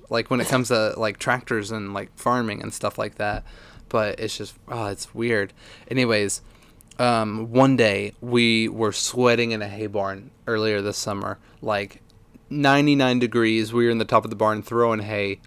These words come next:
like, dripping. We can both barely breathe. Well, it's me and a couple other guys up there and him. Um, and I went down and got everyone some water. I was like, "Hey, Bubby, you want any water?"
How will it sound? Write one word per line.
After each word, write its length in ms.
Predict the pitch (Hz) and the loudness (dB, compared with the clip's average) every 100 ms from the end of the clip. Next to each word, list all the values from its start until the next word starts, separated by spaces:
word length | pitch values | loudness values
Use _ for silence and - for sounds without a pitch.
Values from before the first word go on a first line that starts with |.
| - | -10
like, 240 | 107 107 | -8 -8
dripping. 580 | - 127 127 123 113 104 | 0 4 4 4 2 0
We 80 | 107 | -4
can 140 | 123 | -2
both 240 | 110 107 - | 0 0 2
barely 320 | 120 117 113 | 2 4 2
breathe. 480 | 104 110 104 104 98 - - - | 0 -2 -2 -4 -8 -14 -10 -2
Well, 100 | 117 | 0
it's 100 | 127 | 0
me 100 | 120 | -2
and 80 | |
a 40 | 107 | -2
couple 240 | 120 117 | -2 0
other 180 | 104 110 | 0 0
guys 280 | 104 101 95 | -2 -2 -6
up 80 | - | -8
there 160 | 101 | -6
and 120 | 104 | -6
him. 300 | 110 104 98 - - - - - - - | -8 -8 -10 -14 -20 -20 -20 -20 -20 -8
Um, 480 | 117 110 104 101 107 - | -4 -2 -4 -6 -8 -2
and 440 | 117 110 107 104 | 0 0 -2 -2
I 80 | 127 | 4
went 200 | 135 139 | 4 6
down 160 | 127 117 | 4 4
and 100 | 110 | 4
got 120 | 110 | 4
everyone 260 | 107 110 104 | 4 -2 -6
some 180 | - | -4
water. 260 | 110 113 107 | 2 4 2
I 60 | 101 | -2
was 100 | 110 | -2
like, 140 | 110 | 0
"Hey, 120 | 131 | 0
Bubby, 280 | 123 113 107 | 4 4 4
you 100 | 110 | 0
want 120 | 113 | 0
any 80 | 107 | 0
water?" 380 | 104 107 110 | 2 2 0